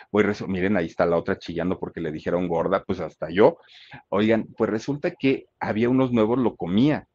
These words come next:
y las muchachitas que eran fans de Frances Picas y de los primeros Locomías, pues no les gustó la idea de que se los cambiaran. Ah, no, pues ahí sale el señor a regañar al público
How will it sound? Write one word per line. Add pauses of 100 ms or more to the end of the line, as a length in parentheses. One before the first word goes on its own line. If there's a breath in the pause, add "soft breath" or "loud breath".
(440 soft breath)
y
las
muchachitas
que
eran
fans
de
Frances
Picas
y
de
los
primeros
Locomías, (380 loud breath)
pues
no
les
gustó
la
idea
de
que
se
los
cambiaran. (240 soft breath)
Ah,
no,
pues
ahí
sale
el
señor
a
regañar
al
público